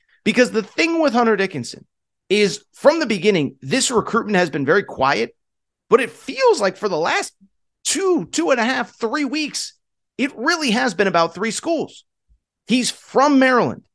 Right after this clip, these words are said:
Maryland is in the mix. They just hired his high school coach. He, Georgetown is a local school to where he is. Could they have used him as the building block for Ed Cooley's rebuild? And then Kansas, again, Kansas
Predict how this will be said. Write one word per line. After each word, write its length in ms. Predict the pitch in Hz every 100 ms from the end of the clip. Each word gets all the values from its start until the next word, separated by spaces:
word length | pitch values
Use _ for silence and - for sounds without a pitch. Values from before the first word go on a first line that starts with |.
| _ _ _ _
Maryland 500 | 127 196 254 262 247
is 120 | 220
in 80 | 247
the 60 | 240
mix. 360 | 226 - - _ _
They 140 | 180 175
just 300 | 165 262 254
hired 260 | 233 220
his 80 | 214
high 120 | 214
school 220 | 196 185
coach. 360 | - 131 - - _ _ _ _ _
He, 160 | 180
Georgetown 720 | 190 147 226 302 - 247 214
is 200 | 190 226
a 140 | 214 214
local 560 | 190 170 226 226 226
school 320 | 196 - 233 220
to 80 |
where 200 | 202 202
he 200 | 196 196
is. 240 | 156 101 - _ _ -
Could 280 | 214 139
they 240 | 160 233 233
have 280 | 202 208 185
used 260 | 220 202
him 200 | 214 214
as 180 | - 170
the 160 | 175 170
building 520 | 120 220 240 202 180
block 280 | 165 165 -
for 220 | 156 -
Ed 180 | 170 180
Cooley's 420 | - 185 160 135
rebuild? 400 | 147 254 123 101 _ _ _ _ _ _ -
And 160 | 175
then 160 | 160 170
Kansas, 720 | - - 277 240 120 107 - _
again, 720 | 170 190 135 151 240 233 131 - _ _ _ _ _ _
Kansas 640 | - - 226 247 190 208